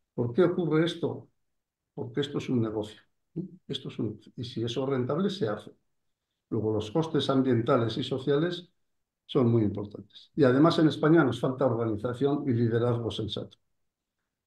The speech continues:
Ante el aumento de habitantes en la Tierra siempre hablamos de producir más, tenemos que producir para dar de comer a diez mil millones,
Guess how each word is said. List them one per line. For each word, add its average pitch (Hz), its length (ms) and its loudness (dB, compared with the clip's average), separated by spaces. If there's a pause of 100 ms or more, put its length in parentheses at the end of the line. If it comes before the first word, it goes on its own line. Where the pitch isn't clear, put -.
(420)
Ante 123 360 4
el 123 100 6
aumento 165 420 8
de 160 600 6 (100)
habitantes 151 580 2
en 156 80 4
la 143 120 2
Tierra 170 240 4
siempre 151 300 4
hablamos 143 340 6
de 135 100 4
producir 127 480 4
más, 160 320 6
tenemos 156 260 2
que 156 80 -2
producir 139 340 0
para 131 140 2
dar 143 180 2
de 139 100 0
comer 135 240 2
a 131 60 4
diez 135 140 4
mil 147 180 8
millones, 156 540 6